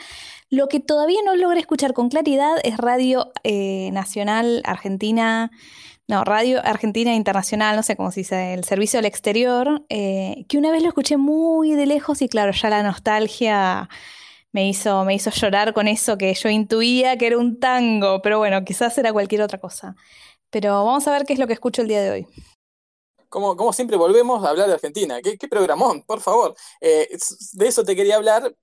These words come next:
Speaker 2: eh, porque a quienes no tengan una, un aparato para, eh, sintonizar onda corta, que igual es apasionante, pueden ir a una web. Ahora voy a explicar que no es como ir a una web de, de escuchar una radio por streaming.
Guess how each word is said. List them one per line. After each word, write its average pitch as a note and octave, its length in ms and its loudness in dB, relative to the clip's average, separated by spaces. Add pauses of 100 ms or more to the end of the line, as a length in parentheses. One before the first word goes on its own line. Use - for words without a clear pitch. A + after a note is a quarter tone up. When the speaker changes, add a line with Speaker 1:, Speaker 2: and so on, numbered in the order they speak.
(140)
Speaker 2:
eh, E3 140 -4
porque D#3 320 -2
a D#3 100 0
quienes D#3+ 220 -8
no G3+ 120 -6
tengan A#3+ 220 -2
una, E3+ 300 -6
un E3+ 100 -6
aparato F3+ 400 0
para, C3+ 500 -2 (360)
eh, C3+ 600 -2
sintonizar D3 540 -4
onda F3+ 220 -2
corta, D3 440 -4
que - 120 -16
igual D#3 160 -2
es E3+ 100 -6
apasionante, G3 560 -6
pueden G#3 240 -4
ir A3+ 140 0
a G#3+ 40 2
una E3+ 160 -4
web. D#3+ 400 0 (1200)
Ahora A#3+ 300 2
voy G#3 80 6
a F#3+ 60 4
explicar D#3+ 420 -2
que D#3 80 -6
no G3+ 100 -4
es - 220 -4
como C#3 200 -8
ir D3 120 -4
a C#3+ 40 -2
una C#3 140 -6
web D3+ 220 0
de, C#3 260 -4
de C#3 300 -6
escuchar D3+ 400 -6
una D#3 160 -4
radio C#3+ 520 0
por C#3 140 -4
streaming. C3+ 480 -8